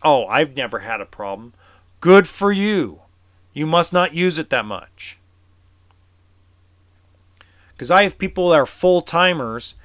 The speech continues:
that live in 'em that have eight and ten thousand dollar bills that they have to pay to fix their rig. Because five years later, with the way Winnebago plumbs the shit, they have black tank problems.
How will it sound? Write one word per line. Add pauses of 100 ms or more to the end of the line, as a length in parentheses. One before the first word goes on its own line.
(180)
that
live
in
'em (440)
that
have
eight
and
ten
thousand
dollar
bills (260)
that
they
have
to
pay
to
fix
their
rig. (1200)
Because
five
years
later, (180)
with
the
way
Winnebago (220)
plumbs
the
shit, (240)
they
have
black
tank
problems.